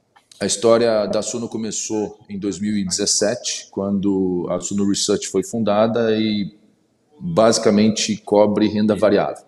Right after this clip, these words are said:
né, ações e, e fundos imobiliários. E com o tempo, né, a Suno foi entregando, né, rentabilidade nas carteiras, foi entregando relatórios de qualidade, foi entregando um serviço pro público em geral,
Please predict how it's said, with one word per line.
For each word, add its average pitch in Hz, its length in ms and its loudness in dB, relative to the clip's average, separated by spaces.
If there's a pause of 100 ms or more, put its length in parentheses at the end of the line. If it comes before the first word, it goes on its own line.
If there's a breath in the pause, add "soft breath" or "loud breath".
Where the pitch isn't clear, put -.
né, 87 120 -8
ações 101 640 -2
e, 92 260 -4
e 92 60 -6
fundos - 240 -4
imobiliários. 95 760 -2 (680 loud breath)
E 107 120 -2
com 135 220 2
o - 20 0
tempo, 127 580 2 (100)
né, 110 180 2
a 113 40 6
Suno 110 240 2
foi 107 220 4
entregando, 104 760 2 (300)
né, 87 160 -6 (880)
rentabilidade 92 540 4
nas 98 160 -2
carteiras, 107 560 2
foi 104 140 -2
entregando 98 380 -2
relatórios 95 440 -2
de - 80 -14
qualidade, 98 520 0
foi 104 120 -4
entregando 101 420 -2
um 104 60 -2
serviço 95 440 -4
pro - 140 -12
público 98 320 -6
em 90 60 -2
geral, 95 400 0